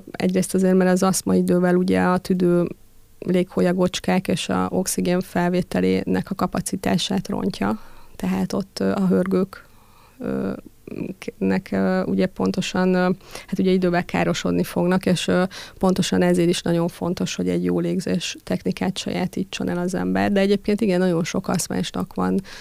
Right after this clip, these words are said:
ekcematikus, ö, panasza, ugyane-, főleg, ö, hát például a pollen és a különböző allergiák is egy nagyon, ö, fontos kapcsolatot ápolnak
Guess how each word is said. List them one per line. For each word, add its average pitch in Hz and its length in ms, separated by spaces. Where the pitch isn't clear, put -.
ekcematikus, - 1040
ö, 185 140
panasza, 190 600
ugyane-, 190 420
főleg, 185 360
ö, 185 240
hát 185 140
például 185 380
a 185 200
pollen 185 440
és 185 180
a 185 140
különböző 180 460
allergiák 180 680
is 190 160
egy 190 100
nagyon, - 380
ö, 190 280
fontos 190 420
kapcsolatot 196 560
ápolnak 196 540